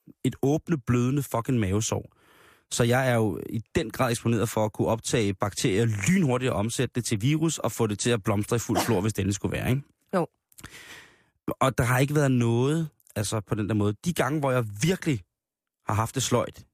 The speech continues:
Speaker 1: i, i Asien, eller jo, i Asien for, for den skyld, Sydamerika, i Mesopotamien, sådan nogle steder, det har været, hvis jeg gik i gang med at prøve at spise noget, som, altså en pastaret, hvor man tænker,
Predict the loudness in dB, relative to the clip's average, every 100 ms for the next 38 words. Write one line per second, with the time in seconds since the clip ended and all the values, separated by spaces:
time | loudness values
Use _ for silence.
0 | _ 0 2 2 0 -4 -4 0 0 0
1 | 0 -2 -2 -2 0 0 -2 -8 -20 -20
2 | _ _ _ _ _ 0 0 2 0 0
3 | 0 -2 -2 -4 -2 -2 -2 -2 2 4
4 | 4 0 -2 -2 -2 0 0 -2 -4 -2
5 | -2 0 -2 0 0 0 0 0 -2 -10
6 | -20 -20 -6 0 0 2 2 2 0 0
7 | 0 -2 -6 -18 -20 -2 0 2 0 0
8 | 0 2 2 0 0 0 0 2 2 0
9 | 0 -2 -2 -4 -2 -2 0 -2 0 -2
10 | -2 -2 0 0 2 0 0 0 0